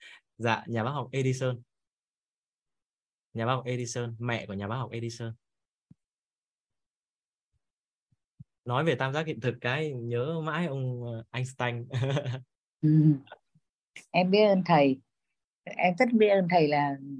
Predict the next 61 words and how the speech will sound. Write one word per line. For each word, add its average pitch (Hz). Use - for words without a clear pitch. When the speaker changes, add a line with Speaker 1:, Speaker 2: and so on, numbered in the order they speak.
Speaker 2:
hôm 170
qua 175
đến 151
giờ, 160
thôi 190
em 165
sợ -
làm 147
mất 156
thời 170
giờ 143
của 131
mọi 123
người 139
vì 131
thầy 139
đang 156
giờ 151
giảng 120
bài. 131
Thôi -
em 170
xin 170
phép 196
không 170
nói 143
<laughs> -
tiếp 220
nữa 180
để 156
thầy 143
Speaker 1:
À. 104
Speaker 2:
giảng 120
tiếp 185
ạ. -
Speaker 1:
Không 151
sao 147
đâu 143
chị. 135
Cái 120
nghi 165
vấn 135
của 147
chị 107
á, 143
là 113
một 113
cái 113
nghi 143
vấn 127
mà 147
em 127
tin 131
rằng 117
là 101
rất 175
là 175
nhiều 113
các 131
anh 131
chị 113